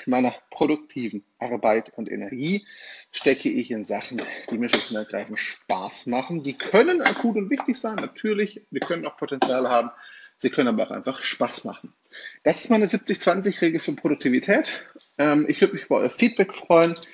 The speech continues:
Wie seht ihr das? Haltet ihr für sinnvoll? Haltet ihr für sinnlos? Ist das nervig? Ist das gut? Das würde ich jetzt gerne von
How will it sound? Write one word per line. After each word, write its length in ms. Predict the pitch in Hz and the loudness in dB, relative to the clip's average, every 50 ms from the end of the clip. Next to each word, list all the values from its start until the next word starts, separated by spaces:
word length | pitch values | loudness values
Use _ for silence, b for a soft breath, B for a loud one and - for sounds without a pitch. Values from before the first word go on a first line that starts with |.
| B B B B B B | B B B B B B
Wie 180 | - 117 113 101 | 0 2 2 4
seht 260 | 95 104 98 - - | 4 2 0 2 4
ihr 100 | 180 190 | 4 4
das? 380 | 196 202 190 - - - - - | 4 4 0 -2 -4 -4 0 0
Haltet 220 | 113 98 92 - | 0 0 0 -4
ihr 80 | - - | -8 -10
für 100 | - - | -8 0
sinnvoll? 500 | - 208 233 220 - - 202 196 180 139 | 6 6 6 6 8 8 8 8 8 6
Haltet 200 | 131 - - - | 2 -10 -12 -12
ihr 40 | - | -10
für 100 | - 98 | -8 -8
sinnlos? 580 | - - 110 110 127 180 196 196 190 185 - | -4 -4 -2 4 8 10 10 10 10 6 2
Ist 160 | - - - - | -2 -6 -6 -6
das 140 | 117 - | -2 2
nervig? 420 | 143 143 147 151 143 - - - - | 4 6 6 6 4 2 -2 -6 -6
Ist 160 | 104 - - | -6 -6 -6
das 200 | 110 101 - - | -8 -8 -2 4
gut? 280 | 151 147 151 151 - - B B B B B B B B B B _ - | 6 6 6 6 4 0 B B B B B B B B B B _ 8
Das 460 | 165 175 - - - - - - - _ | 8 8 8 8 4 2 0 -2 -8 _
würde 200 | - 131 135 135 | 4 4 4 4
ich 80 | 131 - | 4 0
jetzt 160 | 135 - - | 0 -2 0
gerne 180 | - 120 113 113 | 0 0 0 0
von 240 | - 127 104 - | -2 -4 -6 -6